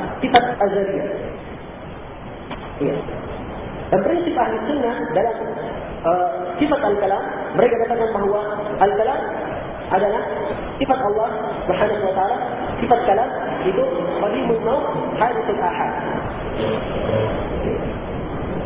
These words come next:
Qadimun naum, hadithul ahad. Sifat itu sudah lama, Allah bersifat dengan sifat kalam. Tapi satu persatunya dari kalam Allah,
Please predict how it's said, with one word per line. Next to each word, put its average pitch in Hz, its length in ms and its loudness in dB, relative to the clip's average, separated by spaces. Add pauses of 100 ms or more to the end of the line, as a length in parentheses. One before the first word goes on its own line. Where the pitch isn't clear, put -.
(300)
Qadimun 220 320 4
naum, 226 320 0
hadithul 208 400 0
ahad. - 160 -2 (160)
Sifat - 240 4
itu 226 160 0
sudah 196 160 4
lama, 185 140 0 (100)
Allah 214 140 2 (100)
bersifat 190 240 -2
dengan 170 240 2
sifat 170 240 2
kalam. - 200 2 (960)
Tapi 349 240 4 (300)
satu 320 140 4 (100)
persatunya 277 400 0
dari 240 160 2
kalam 247 240 0
Allah, 226 260 0